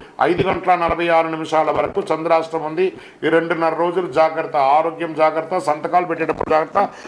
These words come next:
వాహనం నడిపేటప్పుడు జాగ్రత్త, ఇవన్నీ జాగ్రత్త. లక్కీ నంబర్ ఏడు మరియు తొమ్మిది అని చెప్పొచ్చు. పరిహారం, ఎందుకంటే అర్ధాష్టమ శని తొలగబోతుంది, కానీ స్టిల్ ఉన్నట్టే కదా ఇరవై ఐదు తారీఖు వరకు.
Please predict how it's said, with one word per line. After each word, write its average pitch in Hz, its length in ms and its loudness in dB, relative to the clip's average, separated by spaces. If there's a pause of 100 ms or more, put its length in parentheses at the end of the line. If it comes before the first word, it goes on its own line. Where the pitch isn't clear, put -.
(160)
వాహనం 180 480 2
నడిపేటప్పుడు 156 500 -4
జాగ్రత్త, 151 300 0
ఇవన్నీ 165 240 -2
జాగ్రత్త. 139 520 0 (340)
లక్కీ 175 380 2
నంబర్ 160 340 0
ఏడు 180 480 0
మరియు 156 260 0
తొమ్మిది 156 680 -2 (220)
అని 147 100 -4
చెప్పొచ్చు. 143 420 -2 (360)
పరిహారం, 165 520 2 (240)
ఎందుకంటే 156 260 0
అర్ధాష్టమ 190 600 2
శని 180 180 -4
తొలగబోతుంది, 175 760 -2 (280)
కానీ 175 260 0 (180)
స్టిల్ 208 340 0
ఉన్నట్టే 208 360 2
కదా 175 280 4
ఇరవై 156 280 -2
ఐదు 160 280 -2
తారీఖు 151 300 0
వరకు. 160 340 0